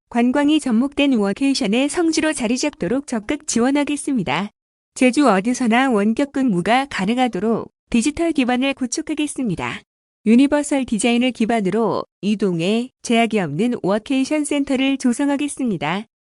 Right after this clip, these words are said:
워케이션 센터 이용자에게 지역 상품권 할인 구입을 지원해 지역 경제 활성화에 기여하도록 하겠습니다.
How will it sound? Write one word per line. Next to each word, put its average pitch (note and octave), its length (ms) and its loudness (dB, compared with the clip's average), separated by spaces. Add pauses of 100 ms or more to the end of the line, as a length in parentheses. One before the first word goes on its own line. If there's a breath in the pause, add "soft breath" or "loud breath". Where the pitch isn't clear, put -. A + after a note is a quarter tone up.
(140)
워케이션 C4+ 600 0
센터 C#4+ 280 0
이용자에게 A3 920 0 (200)
지역 C#4+ 300 2
상품권 D#4+ 560 -2
할인 C#4 360 0
구입을 C#4+ 400 2
지원해 G#3 580 -2 (220)
지역 C#4+ 260 2
경제 D#4 260 0
활성화에 D#4 580 -2
기여하도록 C4+ 640 0
하겠습니다. G3 760 -6